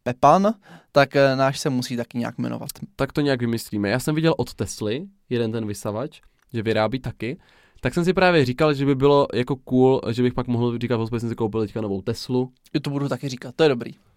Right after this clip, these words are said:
Speaker 2: Že máme teďka
Speaker 1: máme doma Teslu.
Speaker 2: A č-, co vy jste si dostali k Vánocům? A my jsme si teďka dostali nějaký peníze, jsme si koupili Teslu.
Speaker 1: Hmm. Počkej, víš co, to ještě můžeš vytáhnout ten mobil,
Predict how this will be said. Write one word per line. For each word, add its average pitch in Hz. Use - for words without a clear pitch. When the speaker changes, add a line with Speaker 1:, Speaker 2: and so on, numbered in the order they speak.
Speaker 2:
Že 156
máme 180
teďka 160
Speaker 1:
máme 151
doma 156
Teslu. 139
Speaker 2:
A -
č-, -
co 175
vy 170
jste 175
si 165
dostali 143
k 123
Vánocům? 123
A 131
my 123
jsme 123
si 117
teďka 120
dostali 120
nějaký 110
peníze, 104
jsme 101
si 104
koupili 104
Teslu. 101
Speaker 1:
Hmm. 127
Počkej, 160
víš 151
co, 156
to 156
ještě 151
můžeš 151
vytáhnout 143
ten 156
mobil, 139